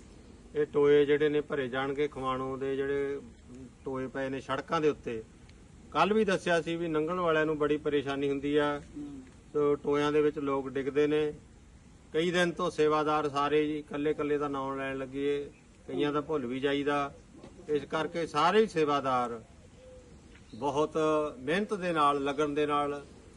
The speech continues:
Speaker 1: ਪ੍ਰੇਮ ਦੇ ਨਾਲ ਸੇਵਾ ਜਿਹੜੀ ਆ ਨਿਭਾ ਰਹੇ ਨੇ। ਤੇ ਗੋਲਡੀ ਉਹਨਾਂ ਵੱਲੋਂ ਇਹ ਵੱਡਾ ਸਹਿਯੋਗ ਆ, ਇਹਨਾਂ ਨੇ ਲੇਬਰ ਵੀ ਦਿੱਤੀ ਹੋਈ ਆ ਨਾਲ।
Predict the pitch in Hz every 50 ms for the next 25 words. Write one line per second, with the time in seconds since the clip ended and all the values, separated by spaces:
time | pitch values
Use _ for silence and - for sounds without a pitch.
0 | - - - - - - - 143 147 151 156 156 151 147 151 151 151 147 143 143
1 | 143 147 143 143 139 - - - - - - - - - - - - - 139 143
2 | 139 151 151 147 147 156 151 156 156 156 156 151 156 151 143 127 127 131 127 131
3 | 139 143 143 147 147 147 147 - - - - - - - - - - - - -
4 | - - - 143 139 139 139 139 135 139 135 - - - - - - - 117 127
5 | 143 151 160 165 160 170 170 170 160 165 165 165 156 151 147 151 151 151 147 147
6 | 151 147 147 151 147 127 135 135 127 143 143 131 - 135 127 131 131 135 131 139
7 | 139 139 139 139 131 - - 147 147 156 156 151 151 139 127 131 131 127 135 135
8 | 135 139 135 139 135 139 - 143 139 139 139 139 135 135 135 135 135 135 135 135